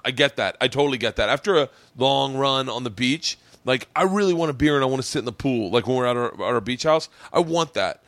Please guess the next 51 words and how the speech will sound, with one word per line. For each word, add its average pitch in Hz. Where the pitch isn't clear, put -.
And 165
I 196
get 147
that. 120
And 113
I 143
won't, 196
and 156
pro-, 208
I'll 190
probably 202
have 165
one 185
beer 165
and 143
then 156
probably 147
do 143
some 135
more 131
shit. 151
But 120
one, 190
but 147
when 185
it -
comes 254
to, 190
like, 139
life, 117
like, 120
if 110
we 175
go 220
out 214
to 175
dinner, 180
I'm 160
not 208
having 185
a 156
glass 120
of 110
wine. 80
I'm 131
gonna 147
have 165
three. 151
And 143
it, 156
and, 135